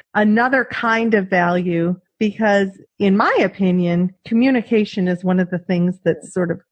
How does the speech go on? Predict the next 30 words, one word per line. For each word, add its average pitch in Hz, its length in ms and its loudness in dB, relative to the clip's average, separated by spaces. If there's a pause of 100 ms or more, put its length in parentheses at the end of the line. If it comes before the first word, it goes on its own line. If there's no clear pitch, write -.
greatly 185 680 0
lacking. 165 720 0 (280)
Just 294 260 0
in, 247 260 0
I 233 240 0
think 247 260 -2
that 226 160 0
life 233 380 -2
gets 240 200 -2
in 220 120 2
the 214 80 4
way 220 160 0
and 214 100 2
we 214 100 0
get 220 280 -2
caught 226 280 0
up 233 280 0
and 196 260 2 (400)
sometimes 247 600 0
maybe 220 480 0 (320)
don't 214 260 0 (260)
really 269 440 2
even 247 320 0
understand 240 480 -2
exactly 190 800 -2 (340)
how 233 220 0
we 226 120 4
can 190 200 2
best 170 240 0
communicate 165 720 -2